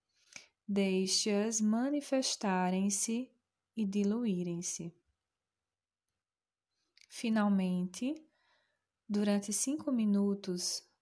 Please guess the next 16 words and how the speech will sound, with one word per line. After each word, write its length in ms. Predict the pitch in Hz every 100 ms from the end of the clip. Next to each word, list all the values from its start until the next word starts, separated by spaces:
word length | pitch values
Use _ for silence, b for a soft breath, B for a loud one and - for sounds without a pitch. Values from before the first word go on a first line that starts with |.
| _
considere 720 | - 247 254 - 240 226 214 214
todas 560 | - - 285 311 320
as 160 | 285 254
ocasiões 880 | 254 247 233 226 220 208 196 190 185
da 180 | 196 202
tua 320 | 202 240 294
vida 640 | 233 202 190 180 190 202 233
em 120 | 214
que 160 | 220
pudeste 720 | 208 277 254 202 196 233 - 226
falar 680 | - 226 202 185 175 214 - - b b b -
e 140 | 220
expressar 720 | 220 - - 240 247 226 196
a 80 | 196
tua 320 | 202 202 190
verdade. 800 | 190 214 214 190 175 165 170 170